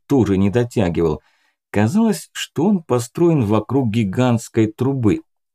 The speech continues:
Нет, не так. Приспособление, которое отдаленно напоминало трубу,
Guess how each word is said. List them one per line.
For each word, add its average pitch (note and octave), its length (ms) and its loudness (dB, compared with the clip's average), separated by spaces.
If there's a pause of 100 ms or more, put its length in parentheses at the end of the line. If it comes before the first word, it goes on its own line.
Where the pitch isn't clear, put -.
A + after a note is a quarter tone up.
(280)
Нет, G2+ 300 4
не G2+ 100 2
так. - 360 -2 (640)
Приспособление, G2 1000 0
которое G2 480 0
отдаленно G2+ 800 2
напоминало F#2+ 640 0
трубу, F#2+ 580 0